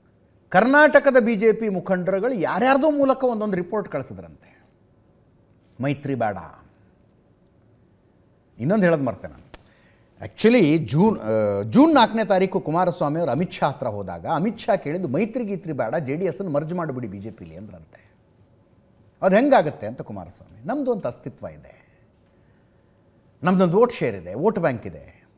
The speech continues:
ದೇವೇಗೌಡರು ಇದಕ್ಕೆ ಒಪ್ಪೋದಕ್ಕೆ ಸಾಧ್ಯನೇ ಇಲ್ಲ, ನಾನು ಕೂಡ ಒಪ್ಪೋದಿಲ್ಲ" ಅಂತ ಹೇಳಿದ್ದಾರೆ. ಆಮೇಲೆ ಮೈತ್ರಿಯ ಮಾತುಕತೆ ಶುರುವಾಗಿದೆ.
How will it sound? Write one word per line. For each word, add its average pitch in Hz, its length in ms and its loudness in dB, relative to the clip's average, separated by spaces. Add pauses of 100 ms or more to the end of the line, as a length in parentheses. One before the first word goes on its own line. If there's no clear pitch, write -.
(1000)
ದೇವೇಗೌಡರು 196 440 4
ಇದಕ್ಕೆ 117 220 -8
ಒಪ್ಪೋದಕ್ಕೆ 123 340 -4
ಸಾಧ್ಯನೇ 110 360 -6
ಇಲ್ಲ, 190 140 -6
ನಾನು 262 300 2
ಕೂಡ 277 140 0
ಒಪ್ಪೋದಿಲ್ಲ" 123 520 -2
ಅಂತ 147 160 -12
ಹೇಳಿದ್ದಾರೆ. - 440 -10
ಆಮೇಲೆ 247 300 6
ಮೈತ್ರಿಯ 170 320 0
ಮಾತುಕತೆ 117 460 -6
ಶುರುವಾಗಿದೆ. 95 760 -12